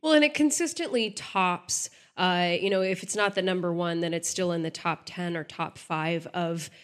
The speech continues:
uh, best horror films of all time. This is one that people continue to turn to for numerous reasons, because of its, uh, very subversive and very unusual, unconventional,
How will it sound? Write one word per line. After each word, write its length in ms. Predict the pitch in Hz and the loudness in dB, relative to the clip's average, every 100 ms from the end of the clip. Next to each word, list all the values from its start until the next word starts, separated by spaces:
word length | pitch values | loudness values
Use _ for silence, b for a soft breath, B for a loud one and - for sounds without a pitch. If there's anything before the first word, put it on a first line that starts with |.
| b b | b b
uh, 400 | 175 170 170 160 - - | 0 0 0 -2 -6 -10
best 500 | 190 175 214 190 - | -10 -2 0 0 -2
horror 300 | - 190 180 | -4 -2 -2
films 400 | 175 175 175 170 | -4 -4 -2 -4
of 180 | - 170 | -6 -6
all 180 | 170 165 | -4 -6
time. 500 | - 175 165 156 170 | -6 -6 -6 -6 -6
This 220 | 202 202 | -2 -2
is 160 | 240 226 | -2 -2
one 420 | 202 190 180 180 | 0 2 2 0
that 200 | 175 160 | -2 -6
people 260 | - 180 185 | -6 -4 -4
continue 460 | 180 170 190 196 | -6 -6 -4 0
to 100 | 202 | 0
turn 360 | 196 - 175 175 | -2 -2 -2 -2
to 360 | - 165 160 156 b b b | -4 -2 -2 -4 b b b
for 300 | - 226 220 | 0 2 2
numerous 680 | 202 226 247 202 160 - | 2 2 2 2 0 -4
reasons, 460 | 143 131 139 127 - | -6 -6 -6 -8 -4
because 500 | 185 190 - 208 208 | -2 -2 0 0 0
of 200 | - 180 | -2 -4
its, 380 | - 170 165 - b b b - | -2 -4 -4 -8 b b b 0
uh, 180 | 170 160 | 0 0
very 400 | 165 175 202 214 | -2 0 2 4
subversive 720 | 196 196 175 190 175 190 180 | 2 -2 -2 -2 0 0 -2
and 220 | 165 160 165 | -2 -4 -2
very 360 | 175 175 180 | 0 0 0
unusual, 720 | 170 180 180 165 180 180 180 180 | -2 -2 -2 -2 -4 -2 -2 -2
unconventional, 1120 | 190 202 190 190 165 175 175 190 180 170 165 | -2 -4 -6 -4 0 0 -2 -2 0 0 -4